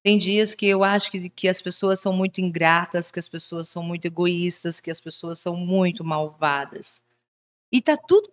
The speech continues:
bem a gente sentir isso um dia, tá tudo bem um dia você, "Ai, eu não tô legal, não tô bem, tô numa tristeza."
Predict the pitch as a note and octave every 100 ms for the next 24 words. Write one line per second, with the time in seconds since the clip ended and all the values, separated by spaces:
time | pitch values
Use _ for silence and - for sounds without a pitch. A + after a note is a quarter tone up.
0 | - B3 C4+ G4+ C4 G3 A3 G3+ A3 G#3
1 | - G3+ G3 F#3 F#3+ F#3 E3+ E3+ F#3 F3
2 | E3+ F#3 - G#3 G#3+ F#3+ G3+ G#3 F#3+ F3
3 | F#3+ F3+ F#3 - F#3 E3+ - _ _ _
4 | _ A#3 B3 A#3 A3 G3+ G3+ - G#3 G#3
5 | F#3+ G3+ G#3 G#3 G3 G3 F#3+ G3+ F3+ _
6 | F#3+ G3+ G3 G3 G3 G3 F#3+ - - -
7 | G3 G3+ G3 G3